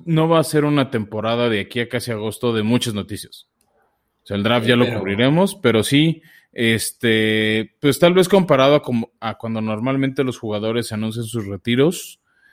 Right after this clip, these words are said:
Speaker 1: eh, este fue un poco tarde, ¿no? Ya muy encima del draft. De hecho, primero, o sea, en las horas de cómo se fue dando la noticia, primero nos avisaron que no había pasado su examen físico y que era cortado por los Pats.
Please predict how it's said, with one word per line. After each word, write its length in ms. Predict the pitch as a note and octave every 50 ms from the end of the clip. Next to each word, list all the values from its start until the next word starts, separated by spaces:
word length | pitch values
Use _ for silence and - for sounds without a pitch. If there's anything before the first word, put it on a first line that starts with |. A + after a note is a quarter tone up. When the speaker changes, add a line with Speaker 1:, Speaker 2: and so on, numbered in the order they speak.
| - _ _ _ -
Speaker 1:
eh, 260 | - A2+ A2+ A#2 - -
este 320 | C3 C#3 C3 - D#3 C#3+
fue 360 | - C3+ C3+ B2+ B2+ B2+ B2+
un 140 | C3 B2+ A#2+
poco 260 | B2+ B2 - B2+ A#2+
tarde, 340 | - C3 A#2+ A2+ G#2+ G2+ G2+
¿no? 280 | G2 G#2 A#2 C3 C#3+ C3+
Ya 200 | A#2 A#2+ A#2 A#2
muy 280 | A#2+ B2 B2 B2 A#2+
encima 420 | A#2+ A2+ - - A#2+ A#2+ A#2+ A#2 G#2+
del 140 | G2+ G2 F#2+
draft. 500 | G2+ G#2+ A#2 C#3 F3 F3 - _ _ _ _ _ _ _ _ _ _ _ _ _ _ _ _ _
De 120 | - B2+ C#3
hecho, 280 | C3+ - - D#3 D3+
primero, 440 | D3+ D3 B2 A#2 A#2+ B2+ C3+ C#3 C#3
o 60 | B2+
sea, 140 | G#2 A2+ A#2
en 60 | A2
las 220 | G#2+ A2 G#2 - -
horas 340 | B2 B2+ B2+ C3 C3 A#2 G#2+
de 320 | A2 G#2 G2+ G2+ G2 - _
cómo 240 | - A2 G#2+ G#2+ -
se 160 | - G#2+ G2
fue 160 | - B2 A#2+
dando 180 | B2 B2+ B2+ B2
la 140 | A2+ G#2+
noticia, 500 | G#2+ G#2 G2+ - A#2+ A2+ G#2+ B2+ A#2 -
primero 420 | - A2+ A2+ A2+ B2 C#3 C#3+ D3+ D3
nos 240 | C#3 B2 A2+ - -
avisaron 800 | G2+ G2+ G#2 G2+ - - B2+ B2 B2+ B2+ C3 C3 C3 C#3 C3+ _ _ _ _ _ _ _ _ _ _ _ _ _ _ _ _ _ _ _ _ _ _ _ _ _ _ _
que 340 | - A#2+ A2+ A2 G#2+ A2 A2
no 120 | A2+ B2 B2+
había 240 | B2+ C3 C3 B2+
pasado 400 | - B2 - B2+ B2+ B2+ B2 A#2
su 120 | A2+ - A2
examen 360 | - - A#2+ A#2+ A#2+ A2+ G#2+
físico 360 | - C3+ B2 C3+ D3 C#3 C#3
y 80 | B2+ A2
que 100 | - B2+
era 180 | B2 A#2+ -
cortado 420 | - A2 G2+ - - A2+ A2 G#2 -
por 100 | A2+ A2
los 200 | A2 G#2+ - _
Pats. 580 | - C#3+ C3+ C3+ - - - - - _ _